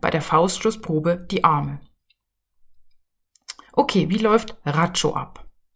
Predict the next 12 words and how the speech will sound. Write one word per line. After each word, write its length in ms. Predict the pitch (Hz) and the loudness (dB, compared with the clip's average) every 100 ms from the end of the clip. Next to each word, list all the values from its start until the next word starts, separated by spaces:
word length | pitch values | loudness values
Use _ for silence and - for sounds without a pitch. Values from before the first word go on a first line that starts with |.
| _ - - - - - - _ | _ -20 -20 -16 -16 -18 -20 _
Du 80 | 226 | 2
lässt 320 | 254 254 - | 4 4 2
deinen 260 | 220 196 185 | 2 4 2
Patienten 560 | 180 160 170 208 - 240 | 0 0 2 2 2 2
sich 240 | 233 233 | 2 2
mit 180 | 190 185 | 2 2
dem 160 | 160 | 2
Rücken 640 | 151 156 214 226 247 247 - | 2 4 4 4 2 2 0
auf 120 | 170 | -2
die 100 | - | -2
Liege 300 | 170 185 226 | 0 2 4
legen 320 | 220 240 285 | 4 2 -2